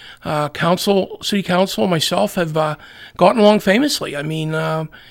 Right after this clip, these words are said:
I, I encourage everybody c-, to start coming to the meetings. We, we get a few people, but not as much as I would hope. But they,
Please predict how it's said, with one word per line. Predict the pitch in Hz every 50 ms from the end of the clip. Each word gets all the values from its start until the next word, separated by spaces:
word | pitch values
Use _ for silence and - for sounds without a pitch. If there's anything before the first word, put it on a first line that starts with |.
| - - - -
I, | - - 170 175
I | 175 180
encourage | 180 175 170 - - 202 226 254 196 196
everybody | 190 185 190 185 180
c-, | - - -
to | - 160
start | - - 202 185
coming | - - 208 196
to | 185 175
the | 165
meetings. | 160 170 214 247 214 175 180 180
We, | 233 294 302 403
we | 349 339 339
get | - 392
a | 294 240
few | - - - 196 180
people, | - - 170 156 - 190 196
but | 185 220 233
not | 208 190 - - - - - - - - - - - - - -
as | 196 196 165
much | 170 190 180 -
as | 156
I | 151 151
would | 147 147 135 127
hope. | - 208 247 214 160 - - - - - - - - - - - -
But | 233 226
they, | - 302 311 302 302